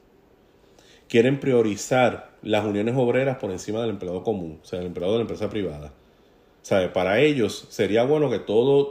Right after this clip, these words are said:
todo el Estado esté bajo la, bajo las manos del gobierno, ¿ok? El pueblo, pero mentira. ¿Por qué?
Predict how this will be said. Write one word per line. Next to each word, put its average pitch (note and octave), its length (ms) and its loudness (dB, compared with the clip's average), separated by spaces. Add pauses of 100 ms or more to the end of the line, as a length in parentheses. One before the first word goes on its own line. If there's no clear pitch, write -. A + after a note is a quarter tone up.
todo C3 240 6
el D#3 80 4
Estado D3+ 500 -2
esté - 200 -6
bajo C3+ 180 -2
la, G2+ 100 -2
bajo F#2+ 640 -6
las F2+ 100 -4
manos G2+ 200 -4
del C#3 120 0
gobierno, G#2+ 540 -2 (1300)
¿ok? D3 260 -2 (640)
El G2 180 -4
pueblo, G#2+ 520 4
pero A2 140 -2
mentira. C3 720 -2 (600)
¿Por G#2+ 180 0
qué? D#3 400 0